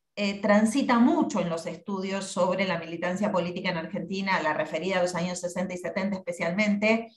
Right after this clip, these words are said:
en realidad es un par de conceptos, ¿no? El concepto de politización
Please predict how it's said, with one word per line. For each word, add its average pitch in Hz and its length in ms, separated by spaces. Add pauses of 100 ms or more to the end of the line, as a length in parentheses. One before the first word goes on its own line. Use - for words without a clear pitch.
(220)
en - 100
realidad 214 220
es 285 60
un 226 120
par 240 220
de 180 80
conceptos, 165 640
¿no? 180 80
El 226 100
concepto 202 380
de 226 100
politización 220 1400